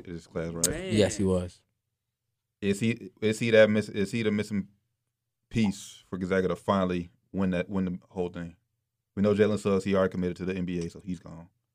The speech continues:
Speaker 3: Because of that, probably not. <laughs> Because Jalen Suggs is leaving, probably not. Uh, they went to the same high school too. Chet, Chet is from the same high school Jalen Suggs is from.
Speaker 1: Mm-hmm.
Speaker 3: Um,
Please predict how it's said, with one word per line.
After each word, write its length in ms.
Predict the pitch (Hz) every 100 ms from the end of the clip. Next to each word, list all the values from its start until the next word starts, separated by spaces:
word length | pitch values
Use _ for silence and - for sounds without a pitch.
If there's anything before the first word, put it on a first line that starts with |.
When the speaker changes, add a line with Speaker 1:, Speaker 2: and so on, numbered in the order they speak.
| -
Speaker 3:
Because 260 | - 139
of 60 | 120
that, 200 | 113 98
probably 320 | - 101 87
not. 280 | 76 76 73 _
<laughs> 100 | -
Because 720 | 135 123 165 131 107 117 123 117
Jalen 300 | 120 113 110
Suggs 260 | 113 113
is 140 | 104 98
leaving, 280 | 104 104
probably 360 | 95 104 98 85
not. 280 | 87 90 78 _ _ _ _ _ -
Uh, 160 | 92 98
they 80 |
went 120 | 127 156
to 60 |
the 40 | 139
same 120 | 143
high 100 | 143
school 160 | 131 113
too. 240 | 131 104
Chet, 340 | 87 - 117 -
Chet 200 | 120 107
is 220 | 101 98
from 140 | 92 101
the 60 |
same 160 | 92 104
high 80 | 107
school 160 | - 101
Jalen 340 | 104 101 92
Suggs 280 | - 117 101
is 80 | 90
from. 220 | - 87 _ _ 90
Speaker 1:
Mm-hmm. 260 | 85 85 104 _ _ - 85
Speaker 3:
Um, 380 | 87 87 85